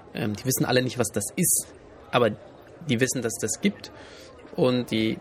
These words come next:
die lassen sich das in der Apotheke auch andrehen, selbst wenn sie nicht aktiv danach fragen.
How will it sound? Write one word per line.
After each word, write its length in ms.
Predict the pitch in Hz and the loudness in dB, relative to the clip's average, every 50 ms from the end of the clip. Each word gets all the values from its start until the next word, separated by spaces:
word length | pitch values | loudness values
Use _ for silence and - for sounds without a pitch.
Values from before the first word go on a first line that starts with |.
| - - | -8 -6
die 60 | - 117 | 0 2
lassen 240 | 117 117 - 139 | 2 2 2 0
sich 100 | 120 110 | -4 -2
das 120 | - 127 117 | -2 -2 0
in 40 | 120 | 0
der 80 | 117 - | 0 -2
Apotheke 380 | - - 156 135 127 - 110 | -2 -2 0 0 0 0 0
auch 100 | 104 101 | -2 0
andrehen, 680 | 113 113 120 131 123 117 104 104 101 98 101 101 101 107 - - - - - - - | 0 0 0 0 -2 -2 -2 0 0 0 0 -2 -4 -4 -8 -14 -18 -18 -14 -6 -4
selbst 180 | 127 113 - | -4 -2 -2
wenn 100 | 120 113 | -2 -4
sie 80 | - - - - - - - - - | -4 -6 -8 -12 -18 -20 -14 -6 -4
nicht 200 | 170 120 - - | -2 -2 -2 -2
aktiv 280 | - - - - 110 | -4 -2 -2 -2 0
danach 420 | - 120 113 110 107 120 113 - - | 2 2 2 2 0 -4 -6 -8 -8
fragen. 440 | - - - - 104 104 - 139 | -12 -8 -6 -6 -6 -6 -8 -10